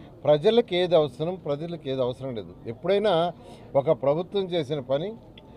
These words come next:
మంచి పని అయితే వచ్చే ప్రభుత్వం కంటిన్యూ చేయాలి.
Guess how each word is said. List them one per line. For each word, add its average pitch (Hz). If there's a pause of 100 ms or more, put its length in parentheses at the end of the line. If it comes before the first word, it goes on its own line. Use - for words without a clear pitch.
(160)
మంచి 151
పని 170
అయితే 190 (300)
వచ్చే 202
ప్రభుత్వం 208 (200)
కంటిన్యూ 202
చేయాలి. 202